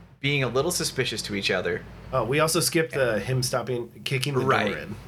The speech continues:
Speaker 1: And then it
Speaker 2: <laughs> Yeah.
Speaker 1: cranks up
Speaker 2: Oh my God.
Speaker 1: immediately to a ten as they start screaming at each other. She runs into the bathroom. He kicks the fucking door in, which I was like, "Oh my God."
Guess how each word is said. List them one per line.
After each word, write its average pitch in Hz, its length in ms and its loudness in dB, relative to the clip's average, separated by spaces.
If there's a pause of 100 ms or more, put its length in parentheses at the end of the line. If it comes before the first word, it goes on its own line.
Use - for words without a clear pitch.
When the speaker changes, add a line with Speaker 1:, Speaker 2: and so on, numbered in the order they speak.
(160)
Speaker 1:
And 151 120 0
then 175 100 0
it 143 180 0
Speaker 2:
<laughs> 127 80 -10
Yeah. 214 120 2
Speaker 1:
cranks 175 540 2
up 156 120 2
Speaker 2:
Oh - 20 -2
my 139 60 2
God. 113 60 0
Speaker 1:
immediately 127 380 0
to 117 120 -4
a 107 40 -2
ten 107 420 0
as 98 100 -4
they 110 80 0
start 104 240 -2
screaming 151 580 -2
at 92 80 -4
each 87 160 -2
other. 90 260 0
She 147 260 0
runs 156 220 0
into 127 140 -2
the 113 80 -2
bathroom. 98 560 -2 (220)
He 190 160 -4
kicks - 440 -6
the 226 120 0
fucking 202 460 -4
door 131 280 2
in, 92 240 -4 (720)
which 131 180 0
I 131 120 2
was 123 100 -2
like, 117 220 0
"Oh 131 180 4
my 95 140 -4
God." 107 440 -2